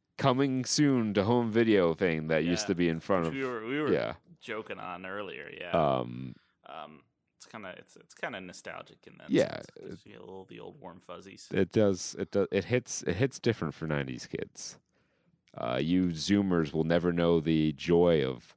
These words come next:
Speaker 1: popping in a V H S tape and, and having, like, twenty minutes <laughs> of Coming Soon to a theater near you
Speaker 2: Yeah.
Speaker 1: years in advance <laughs> of the
Speaker 2: Oh.
Speaker 1: movie actually coming out in theaters,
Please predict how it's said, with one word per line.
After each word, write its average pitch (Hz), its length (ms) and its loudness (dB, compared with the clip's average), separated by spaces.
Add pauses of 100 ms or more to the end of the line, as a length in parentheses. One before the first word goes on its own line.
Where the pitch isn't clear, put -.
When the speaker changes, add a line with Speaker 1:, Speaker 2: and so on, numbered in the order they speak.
(360)
Speaker 1:
popping 92 460 2
in 90 180 2
a 76 60 2
V 76 260 2
H 82 260 2
S 85 240 2
tape - 400 -10
and, 62 240 -8 (480)
and 65 220 -10
having, 78 520 2
like, 71 360 -2 (600)
twenty 90 440 2
minutes 90 600 0 (340)
<laughs> - 340 -4
of 123 320 2
Coming 117 380 2
Soon 110 480 4 (880)
to 110 340 4
a 120 80 6
theater 127 360 4
near 123 180 4
you 113 400 6
Speaker 2:
Yeah. 117 120 0 (640)
Speaker 1:
years 135 440 6
in 151 100 4
advance 117 720 6
<laughs> - 140 -2
of 147 120 4
the 135 80 4
Speaker 2:
Oh. 127 60 0
Speaker 1:
movie 120 340 6
actually 107 400 4
coming 113 360 0
out 110 140 4
in 104 120 -2
theaters, 110 540 2